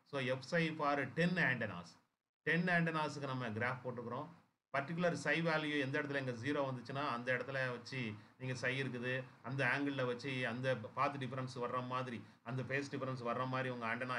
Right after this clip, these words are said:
இருந்துச்சு அப்படின்னா, நல் தான், உங்களுக்கு எந்த சிக்னலும் வராது. அதனால தான் அந்த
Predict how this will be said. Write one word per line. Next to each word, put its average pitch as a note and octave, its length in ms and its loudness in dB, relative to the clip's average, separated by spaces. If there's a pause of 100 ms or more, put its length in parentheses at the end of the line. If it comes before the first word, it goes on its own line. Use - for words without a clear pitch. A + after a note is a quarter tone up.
இருந்துச்சு C3+ 460 -4
அப்படின்னா, A2 360 -2 (880)
நல் D3 240 4 (100)
தான், E2+ 160 -6 (880)
உங்களுக்கு C#3 280 0
எந்த C3 200 -2
சிக்னலும் A#2 420 -4
வராது. F2+ 280 -8 (640)
அதனால D#3+ 300 4
தான் D#3 120 4
அந்த C#3+ 120 2